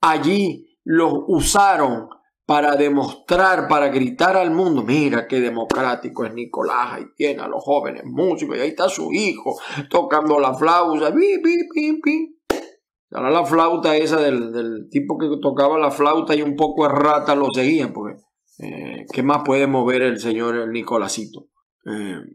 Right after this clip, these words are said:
entonces, ¿por qué decimos esto? Porque, ¿cuánto gana un músico en Venezuela?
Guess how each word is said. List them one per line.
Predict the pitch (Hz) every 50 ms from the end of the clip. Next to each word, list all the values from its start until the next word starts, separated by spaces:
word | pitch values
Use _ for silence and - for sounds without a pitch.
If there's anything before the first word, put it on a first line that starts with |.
| _ _ _
entonces, | - 143 139 147 180 190 185 180 226 202 156 - - - - _ _ _ _ _ _
¿por | - 190 190 -
qué | 302 330
decimos | 320 294 - - 269 254 240 233 247 240
esto? | 180 - - 143 127 -
Porque, | 147 143 131 120 - 139 135 123 - - - _ _ _ _ _ _ _
¿cuánto | - 302 370 359 339 320
gana | 339 339 311 269
un | 233 208
músico | 226 214 180 - 127 - 147 135
en | 123
Venezuela? | 120 113 113 104 - - 87 85 - - - _